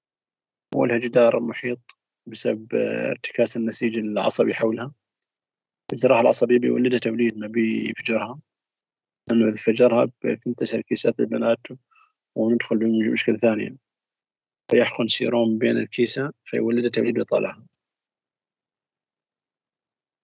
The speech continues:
رام النخاع الشوكي يسمى إلى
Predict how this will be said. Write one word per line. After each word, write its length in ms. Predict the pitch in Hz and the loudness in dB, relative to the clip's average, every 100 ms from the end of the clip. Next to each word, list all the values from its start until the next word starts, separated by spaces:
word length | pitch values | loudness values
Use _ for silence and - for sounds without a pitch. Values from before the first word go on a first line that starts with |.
| _ _ _ _ _ _ _ _ _ _ _ _ _ _ _ _ _ - 123 | _ _ _ _ _ _ _ _ _ _ _ _ _ _ _ _ _ 0 4
رام 160 | 147 | 4
النخاع 360 | 135 123 127 120 | 2 -4 0 0
الشوكي 520 | 120 127 110 143 147 _ _ _ _ _ _ _ _ _ _ _ _ _ _ _ _ _ _ _ _ _ _ _ _ _ _ _ _ | 0 -6 -6 -10 -12 _ _ _ _ _ _ _ _ _ _ _ _ _ _ _ _ _ _ _ _ _ _ _ _ _ _ _ _
يسمى 300 | - - 131 | -12 -8 -4
إلى 300 | 123 117 120 | 0 0 0